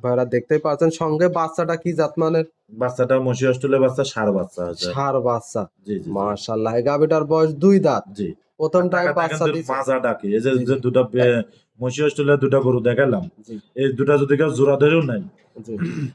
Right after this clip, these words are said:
Speaker 2: আমি মনে করি সর্বোচ্চ ভালো। এগুলা
Speaker 1: সর্ব-
Speaker 2: মাঠ ঘাট যে কোনো পরিবেশে রাখতে পারবে।
Speaker 1: যে কোনো পরিবেশে মানানসই।
Speaker 2: জি, জি, জি।
Speaker 1: মাশাআল্লাহ, এই গাভীটা যদি কোনো দর্শক ভাই নিতে চায়, দামটা কেমন রাখছেন, কাকা?
Speaker 2: আর এটার দাম রাখেছে দুই লক্ষ সত্তর হাজার টাকা।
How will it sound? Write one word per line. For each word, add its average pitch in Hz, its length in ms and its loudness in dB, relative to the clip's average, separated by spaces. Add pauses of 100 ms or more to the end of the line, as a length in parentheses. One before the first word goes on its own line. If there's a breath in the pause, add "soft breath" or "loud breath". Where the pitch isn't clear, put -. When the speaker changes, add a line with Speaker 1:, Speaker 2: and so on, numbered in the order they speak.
Speaker 2:
আমি 139 120 0
মনে 151 220 0
করি 160 140 4
সর্বোচ্চ 160 500 0
ভালো। 113 240 -2
এগুলা 131 240 0
Speaker 1:
সর্ব- 139 320 0 (160)
Speaker 2:
মাঠ 131 380 -4
ঘাট 135 260 -2
যে 135 180 4
কোনো 170 260 4
পরিবেশে 147 380 4
রাখতে 123 300 -2
পারবে। 98 340 -12
Speaker 1:
যে 160 160 6
কোনো 185 320 6
পরিবেশে 180 520 6
মানানসই। 180 680 0 (120)
Speaker 2:
জি, 127 160 0
জি, 107 40 0
জি। 95 120 -8 (380)
Speaker 1:
মাশাআল্লাহ, 110 420 -4
এই 151 120 2
গাভীটা 170 320 4
যদি 175 220 0
কোনো 170 240 4
দর্শক 160 340 0
ভাই 165 200 2
নিতে 156 260 4
চায়, 185 220 -2
দামটা 160 320 0
কেমন 147 260 -2
রাখছেন, 156 340 -2
কাকা? 127 260 -4
Speaker 2:
আর 127 60 -6 (100)
এটার 131 280 2
দাম 127 220 0
রাখেছে 135 320 0
দুই 120 180 0
লক্ষ 120 240 -4
সত্তর 127 420 -6
হাজার 90 220 -8
টাকা। 85 180 -20